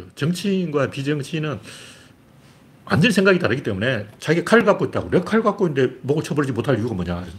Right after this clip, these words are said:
근데 정치인은 항상 반대쪽을 본다고. "내가 이렇게 하면 지가 어떻게 할 거냐? 우리가 이렇게 하면 소련이 어떻게 할 거냐?" 그때 만약 미국이 핵을 사용했으면 미국은 군사 쿠데타로 군부 독재 국가로 바뀌었을 것이다.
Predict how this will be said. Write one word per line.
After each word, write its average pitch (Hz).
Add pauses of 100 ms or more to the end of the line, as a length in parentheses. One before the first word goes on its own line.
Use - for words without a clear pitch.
(520)
근데 110
정치인은 151
항상 147
반대쪽을 123
본다고. 90
"내가 135
이렇게 175
하면 135
지가 120
어떻게 107
할 90
거냐? 87 (640)
우리가 123
이렇게 160
하면 147 (120)
소련이 156
어떻게 -
할 92
거냐?" 87 (680)
그때 160
만약 135
미국이 156 (240)
핵을 147
사용했으면 143
미국은 135
군사 151
쿠데타로 123 (1300)
군부 160
독재 127
국가로 107
바뀌었을 139
것이다. 95